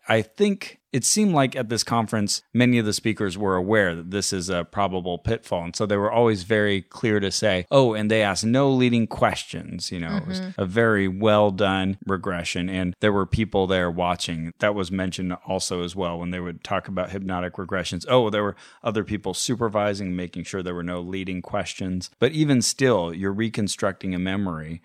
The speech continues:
Speaker 1: And I know we talked about this in our Scientology episodes when we were talking about doing the auditing.
Speaker 2: Auditing.
Speaker 1: You're, you're so being called upon just to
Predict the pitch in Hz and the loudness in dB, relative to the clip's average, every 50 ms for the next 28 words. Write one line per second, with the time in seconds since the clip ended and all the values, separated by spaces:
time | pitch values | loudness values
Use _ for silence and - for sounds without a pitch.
0 | _ - 107 101 101 95 95 95 95 113 127 135 127 113 95 107 113 107 - 101 | _ -4 -2 0 0 0 0 0 2 2 4 4 4 4 2 2 0 0 0 -2
1 | 98 92 90 92 90 - - 90 87 87 85 85 85 85 - - - - - 104 | -4 -2 -2 -2 -4 -4 -4 -4 -4 -4 -4 -4 -6 -8 -10 -10 -8 -4 -2 -2
2 | 95 87 80 - 120 127 123 107 92 - 98 90 - - - - - 90 87 - | -2 -2 0 2 2 4 4 2 0 -4 -6 -8 -8 -8 -8 -6 -4 -4 -6 -4
3 | - 90 87 87 87 85 - 92 85 82 - 92 87 85 85 87 87 101 98 104 | -4 -4 -2 -2 -4 -4 -4 -4 -6 -4 -4 -6 -4 -4 -4 -4 -4 -6 -4 -2
4 | 104 95 92 90 85 87 87 90 90 - 101 110 120 120 113 - - 85 85 85 | -2 -2 -2 -2 -4 -4 -6 -6 -4 0 2 4 4 4 2 2 0 -2 -2 -4
5 | - 202 202 208 208 - - - 208 202 208 202 - - - 120 113 113 107 98 | -4 -4 -6 -10 -12 -8 -4 0 0 0 0 0 0 2 6 6 6 6 6 4
6 | 104 95 95 90 - - - 113 107 107 104 98 - - 98 95 90 87 85 85 | 0 0 -2 -2 -4 -2 2 2 2 2 2 -2 -2 -2 0 0 0 0 -2 -4
7 | 82 85 - - 110 101 - - - 101 95 92 | -6 -8 -6 -4 -4 -2 -2 -2 -2 0 0 0